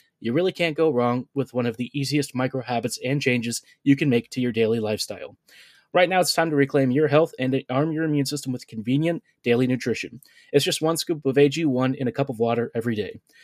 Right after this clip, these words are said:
That's it. No need for a million different pills and supplements to look out for your health. To make it easy, Athletic Greens is gonna give you a free one-year supply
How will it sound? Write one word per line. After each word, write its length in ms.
That's 220
it. 220
No 180
need 180
for 120
a 40
million 280
different 320
pills 420
and 160
supplements 440
to 100
look 160
out 160
for 100
your 140
health. 340
To 100
make 160
it 100
easy, 380
Athletic 420
Greens 280
is 120
gonna 160
give 200
you 160
a 120
free 360
one-year 380
supply 440